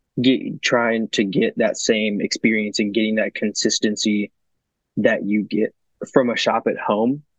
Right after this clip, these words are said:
is just completely different, because people at shops, they're trained and they're, and they,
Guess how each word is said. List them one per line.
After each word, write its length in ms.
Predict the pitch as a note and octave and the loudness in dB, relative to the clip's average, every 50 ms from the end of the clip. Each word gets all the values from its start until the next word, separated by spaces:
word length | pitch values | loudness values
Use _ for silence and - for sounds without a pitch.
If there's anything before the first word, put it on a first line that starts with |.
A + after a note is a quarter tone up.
| _ _ _ _ _ _ _ - | _ _ _ _ _ _ _ 2
is 120 | D3 D3 | 4 4
just 120 | D3 C#3+ | 4 0
completely 340 | - C#3+ A#2+ C#3+ C#3+ B2+ B2 | 0 0 2 4 2 2 2
different, 280 | B2+ B2+ A#2+ A#2+ G#2 G2+ | 0 0 -2 -2 -2 0
because 400 | G#2+ G2+ - A2+ G2+ G2+ G#2 - - _ _ _ _ _ _ - - - _ _ _ _ _ _ _ - - | 0 2 2 0 0 0 -4 -8 -12 _ _ _ _ _ _ -18 -18 -18 _ _ _ _ _ _ _ -6 2
people 240 | - D#3 C3+ C3+ B2+ | 2 2 4 4 0
at 80 | A2+ | 0
shops, 300 | - B2+ A#2 A2+ - - | 2 2 0 0 0 0
they're 140 | - A2+ G2+ | -2 -2 -2
trained 640 | - - - F#3+ F#3 F#3 F3+ F3+ F3+ F3+ F3 E3 - - | -2 -2 0 2 2 4 2 2 2 0 0 -2 -4 -4
and 180 | - A2+ A2 G#2+ | -2 -2 0 0
they're, 260 | G#2 G#2 G#2 G#2 G2+ G2 - _ _ _ _ _ _ _ _ _ _ _ _ _ _ _ _ - | 0 0 0 0 -2 -2 -6 _ _ _ _ _ _ _ _ _ _ _ _ _ _ _ _ 2
and 160 | C3+ B2 A2+ A2+ | 2 4 4 2
they, 200 | A2+ A2+ A2 | 0 0 -2